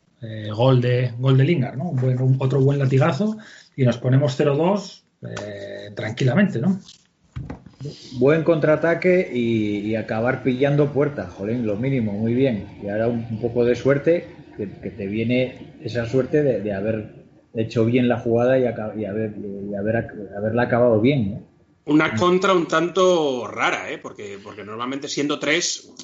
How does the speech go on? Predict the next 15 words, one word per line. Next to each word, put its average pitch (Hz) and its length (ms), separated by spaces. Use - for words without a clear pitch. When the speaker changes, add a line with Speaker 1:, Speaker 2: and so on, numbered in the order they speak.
Speaker 3:
deberían 98 260
haberse 135 300
abierto 143 340
un 147 100
poco 117 220
más. 123 400
Y, 92 80
y 104 260
ese 123 220
pase 139 400
arriesgado 123 600
de 110 220
Antonio, 147 640
pero 90 160
bueno, 120 320